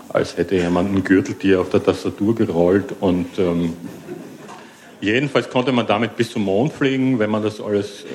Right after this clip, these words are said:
beherrschte. Ich erinnere mich auch noch an Zeiten, in denen man E-Mails über eine sogenannte Bankpfad-Adressierung, ähm, ähm, weitergeleitet hat. Das heißt, man musste die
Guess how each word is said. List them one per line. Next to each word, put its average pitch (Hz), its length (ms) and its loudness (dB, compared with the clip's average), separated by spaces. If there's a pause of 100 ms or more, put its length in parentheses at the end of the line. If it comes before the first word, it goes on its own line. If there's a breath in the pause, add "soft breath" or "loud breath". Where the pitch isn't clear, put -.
(140)
beherrschte. 107 640 0 (360 loud breath)
Ich 110 120 -2
erinnere 120 300 2
mich 123 180 2
auch 113 140 2
noch 117 100 4
an 113 160 0
Zeiten, 113 500 2 (280 loud breath)
in 110 100 2
denen 113 260 2
man 113 160 2
E-Mails 117 500 2
über 107 120 0
eine 104 140 0
sogenannte 104 460 -2
Bankpfad-Adressierung, 104 1600 0 (680 loud breath)
ähm, 98 500 2
ähm, 95 540 0
weitergeleitet 107 840 2
hat. 101 120 2
Das 104 140 -4
heißt, 107 160 -6
man 104 120 4
musste 123 580 2 (840 loud breath)
die 101 300 2